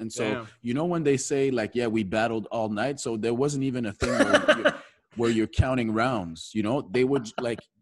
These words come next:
Speaker 1: whatever cipher, they would just go at it. They would just go at it. So, you know, like, the, when you, um, when you live and you experience things,
Speaker 2: Mm-hmm.
Speaker 1: there, there's nothing that you can read.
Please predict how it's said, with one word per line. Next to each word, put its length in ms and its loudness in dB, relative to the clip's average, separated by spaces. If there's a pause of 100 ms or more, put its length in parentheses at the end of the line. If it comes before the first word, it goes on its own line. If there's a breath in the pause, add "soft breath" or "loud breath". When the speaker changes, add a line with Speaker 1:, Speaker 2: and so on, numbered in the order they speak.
(180)
Speaker 1:
whatever 440 0
cipher, 440 -4
they 100 -2
would 180 -2
just 240 -4
go 160 -8
at 160 -8
it. 120 -14
They 100 -4
would 160 -4
just 220 -8
go 120 -4
at 120 -4
it. 80 -16
So, 260 -4 (280 loud breath)
you 120 -2
know, 160 -2
like, 300 -8
the, 80 -2
when 280 -4
you, 400 -2 (260)
um, 520 -8 (380)
when 180 -8
you 180 -2
live 680 -2 (140)
and 120 -8
you 140 -4
experience 840 -4
things, 560 -6 (120)
Speaker 2:
Mm-hmm. 320 -6 (260)
Speaker 1:
there, 260 0
there's 340 -2
nothing 600 -2
that 160 -4
you 160 -6
can 340 -6
read. 540 -2